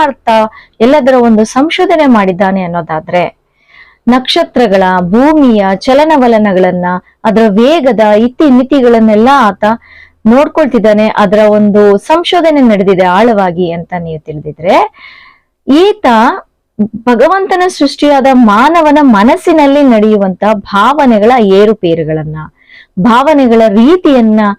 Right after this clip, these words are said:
ತಿಳಿದಿದ್ದಾನ, ಅದರ ವೇಗವನ್ನ ತಿಳಿದಿದ್ದಾನ, ಆ ತರದ ಯಂತ್ರ ಯಾವ್ದಾದ್ರೂ ಸೃಷ್ಟಿಸಿದ್ದಾನ ಅಂತ ಪ್ರಶ್ನೆ ಮಾಡ್ತಾರೆ.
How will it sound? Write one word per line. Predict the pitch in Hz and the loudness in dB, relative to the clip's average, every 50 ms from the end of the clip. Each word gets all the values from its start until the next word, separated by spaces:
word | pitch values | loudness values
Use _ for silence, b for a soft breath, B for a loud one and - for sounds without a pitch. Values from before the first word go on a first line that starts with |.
| b b b b b _ _ | b b b b b _ _
ತಿಳಿದಿದ್ದಾನ, | 269 262 254 226 277 269 196 185 180 165 160 160 160 165 160 170 - - _ _ | 0 0 2 2 0 0 0 -2 -2 -2 -4 -6 -6 -8 -10 -12 -14 -18 _ _
ಅದರ | - 233 220 262 254 247 | -4 0 0 2 0 0
ವೇಗವನ್ನ | 220 196 226 247 285 339 320 349 320 311 285 269 262 254 247 | 0 0 0 2 0 0 0 0 0 0 0 0 0 0 0
ತಿಳಿದಿದ್ದಾನ, | 247 214 196 190 208 170 175 175 170 170 165 165 165 175 b b b b - | -2 0 0 0 0 -2 -2 -6 -6 -8 -10 -10 -12 -14 b b b b -4
ಆ | - 269 | -2 -2
ತರದ | 262 - 277 269 226 247 | -2 0 0 0 2 2
ಯಂತ್ರ | 254 240 233 262 349 - 427 440 349 | 2 2 2 0 0 0 0 0 2
ಯಾವ್ದಾದ್ರೂ | 294 269 262 220 247 233 233 220 220 226 233 208 - - - _ _ _ _ - | 2 0 0 0 0 0 0 0 2 2 2 0 0 -4 -8 _ _ _ _ -6
ಸೃಷ್ಟಿಸಿದ್ದಾನ | 254 247 - - 392 - - 226 190 202 190 185 175 170 170 185 - _ - | -6 -4 -2 -2 -4 -2 -2 -2 -2 -2 -2 -2 -4 -6 -8 -10 -12 _ -6
ಅಂತ | 196 208 - 220 | -6 -4 -4 -6
ಪ್ರಶ್ನೆ | - - 160 - - - 190 | -8 -10 -14 -14 -12 -10 -10
ಮಾಡ್ತಾರೆ. | 190 175 160 151 - - 156 151 | -10 -8 -10 -14 -14 -16 -16 -16